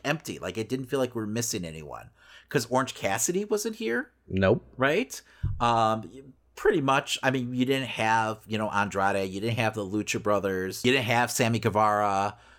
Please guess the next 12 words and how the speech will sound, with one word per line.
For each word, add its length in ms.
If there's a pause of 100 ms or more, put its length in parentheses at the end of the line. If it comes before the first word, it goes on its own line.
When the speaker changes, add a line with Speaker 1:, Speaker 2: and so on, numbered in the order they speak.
(280)
Speaker 1:
Um, 360
you 80
know, 80
Britt 320 (420)
just 280
fucking 260
cut 200
a 60
promo 460
in 80
the 40
back. 600